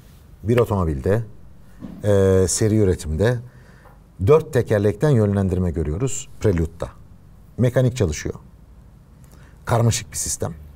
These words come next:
Çok fazla müşteri de bunu istiyor ama sonra başlarına bela alıyor. Karmaşık sistem,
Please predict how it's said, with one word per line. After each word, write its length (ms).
Çok 160
fazla 220
müşteri 300
de 100
bunu 100
istiyor 260
ama 100
sonra 260
başlarına 360
bela 160
alıyor. 200
Karmaşık 440
sistem, 340